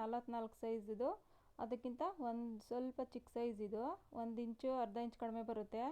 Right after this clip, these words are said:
ನೋಡಿ, ಫ್ರಂಟ್ ಡೀಪ್ ಬಂದು ಏಳು ಇಡ್ತಾ ಇದ್ದೀನಿ. ನೋಡಿ,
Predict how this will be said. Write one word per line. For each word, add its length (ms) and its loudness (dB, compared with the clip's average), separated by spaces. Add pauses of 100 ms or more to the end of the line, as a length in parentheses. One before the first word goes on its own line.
(920)
ನೋಡಿ, 200 2 (200)
ಫ್ರಂಟ್ 280 2 (120)
ಡೀಪ್ 180 0
ಬಂದು 180 2 (180)
ಏಳು 180 4
ಇಡ್ತಾ 240 2
ಇದ್ದೀನಿ. 320 2 (3000)
ನೋಡಿ, 200 0